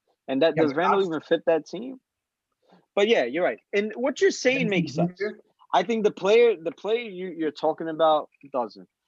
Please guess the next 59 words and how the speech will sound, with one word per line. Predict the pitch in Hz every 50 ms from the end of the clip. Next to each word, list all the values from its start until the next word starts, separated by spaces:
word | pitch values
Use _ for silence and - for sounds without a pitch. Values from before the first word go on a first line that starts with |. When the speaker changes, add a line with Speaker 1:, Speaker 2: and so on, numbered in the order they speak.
| _ _ - -
Speaker 1:
I | 143
think | 180 196 165
someone | - 202 196 185
like | 180 165 147 131
Victor | 143 165 156 - 170
Oladipo | 156 147 139 123 131 156 190 190 - 196 160 139
makes | 135 135 123 113 -
more | 120 110 110
sense | - - 110 110 131 - _ _ _ _ _ 135 -
in | 127 123
terms | - 147 143 143 131 139
of | 135 120 - -
where | - - 135 139 143 151
the | 143 156
Pacers | - - 160 160 156 - 156 147 131
wanna | 135 147 147 139 131
go. | 120 127 127 135
They | 127 127
wanna | 123 123 139 139 135
get | 120 131 135 135
more | 127 127 131 143
younger | 139 120 127 127 139 131 135 - _
players. | - 127 123 131 143 143 135
Speaker 2:
Oh, | 131
you | 123 143 151 -
think | 170 165
Speaker 1:
Plus, | 156 151 143 -
he's, | - 156 139 139
Speaker 2:
you | 147 - - - - -
Speaker 1:
plus, | 160 190 220 -
and | 214 202
I | 208
Speaker 2:
actually | 196
Speaker 1:
think | - 240 233
he's | 208 185
a | 220
better | 220 240 233
Speaker 2:
you | 220
actually | - 226
Speaker 1:
player. | 247 190 - 160
Speaker 2:
think | 151 143
we're | 151 143
gonna | 139 135
get | 139 127
Victor | 143 135 139 139
Oladipo, | 135 135 123 113 120 135 127 143 143 139
bro? | 143 147 151 160 _ _ _ _ _ _ _ _ _ _ _ -
Speaker 1:
Yeah, | 359 403
I | - 151
do. | 147 254 403 359 - _ _ _
I | - 254
think | 269 - 208 180 147
Pacers | 185 196 208 - 233 196 202
might | 220 226 226 202 - _ _ _
wanna | - 170 143 147 175 208 220
blow, | 190 156 175 196 208 175 156
but | 143 160 156 -
look, | - 139 175 240 277 190 -
have, | 151 156 156